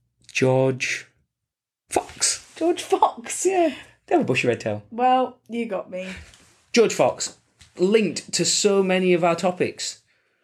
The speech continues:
Speaker 1: Religion, Cromwell, local area, a name worth remembering. Certainly if you're wanting to talk about somebody who was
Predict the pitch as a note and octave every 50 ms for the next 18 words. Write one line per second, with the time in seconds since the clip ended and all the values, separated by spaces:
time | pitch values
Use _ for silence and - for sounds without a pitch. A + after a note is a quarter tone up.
0 | _ _ _ _ - A#2 A#2+ A#2+ C3 D3+ D#3+ C#3+ A#2+ D3+ D#3 D#3+ D#3+ D3+ D3 D3
1 | - _ _ _ _ _ _ _ - - - F3+ D#3+ D#3+ D3 D3 D3 D3+ D3 D3
2 | D3 C#3+ C#3+ D3 C#3 - _ _ _ _ _ - _ _ _ _ _ - - -
3 | _ _ _ - - D3+ E3 D#3+ E3 D3+ C3 B2+ C3+ C3+ C3 C3+ C3 B2+ B2+ B2+
4 | - - _ _ _ - C3 D3 E3 E3 D#3+ D#3 C#3 C3+ - C#3+ C3+ B2+ A#2+ A2
5 | G#2+ G#2 G2+ - _ _ _ _ - - - D3 C3+ B2+ B2+ B2 A#2 C3 B2 B2
6 | B2 G#2 A#2+ A#2+ - - C#3+ B2 A#2+ A#2+ - A#2+ A2 - - B2 A#2 A2+ A#2 A#2
7 | A#2 A#2+ A#2 A2+ A2+ G#2+ - - - - - - - - A#2+ A#2 A2+ G#2+ - -
8 | - - -